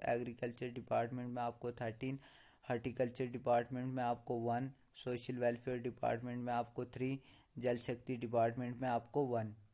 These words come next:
तो गाइस, डिस्ट्रिक्ट रामबन में आपको ओपन मेरिट में एटी थ्री, एससी में आपको एटीन, एसटी में आपको इलेवन, सोशल कास्ट में आपको फ़ोर,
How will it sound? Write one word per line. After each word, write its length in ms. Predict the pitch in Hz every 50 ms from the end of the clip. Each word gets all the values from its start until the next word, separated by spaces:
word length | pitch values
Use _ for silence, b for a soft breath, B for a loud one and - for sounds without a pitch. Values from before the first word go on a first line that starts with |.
| _ _ _ _ _ _ _ _ _ _ _ _ _ - - - B B B B B B B B B -
तो 100 | 131 123
गाइस, 320 | 131 131 143 147 135 120
डिस्ट्रिक्ट 440 | 127 123 120 - - 139 131 135 -
रामबन 420 | 123 123 120 123 123 123 131 135 135
में 120 | 135 135 131
आपको 400 | 120 123 120 - - 131 123 120
ओपन 200 | 117 120 131 131
मेरिट 400 | 127 127 123 123 120 123 120 127
में 100 | 135 131 123
एटी 320 | 117 117 113 117 127 127 120
थ्री, 240 | - 127 135 139 147 143 139 - - - _ _ _ - - - _ - - - - B B B B B B B B _ _ - - - -
एससी 360 | - 131 127 - - 135 135
में 100 | 135 135 127
आपको 320 | 123 123 123 - 143 135
एटीन, 560 | 127 120 127 123 120 120 135 135 139 143 143 139 - - - - _ -
एसटी 360 | 127 127 120 - - 131 131
में 100 | 131 131 123
आपको 340 | 120 117 117 - - 131 127
इलेवन, 580 | 123 120 120 117 117 117 131 139 139 151 151 151 - - - _ _ _ _ _ - -
सोशल 400 | - 131 127 123 - 143 131 120
कास्ट 360 | - 131 123 120 - - 135
में 60 | 123
आपको 340 | 123 120 117 - - 127 123 117
फ़ोर, 480 | - - - 123 123 131 135 135 143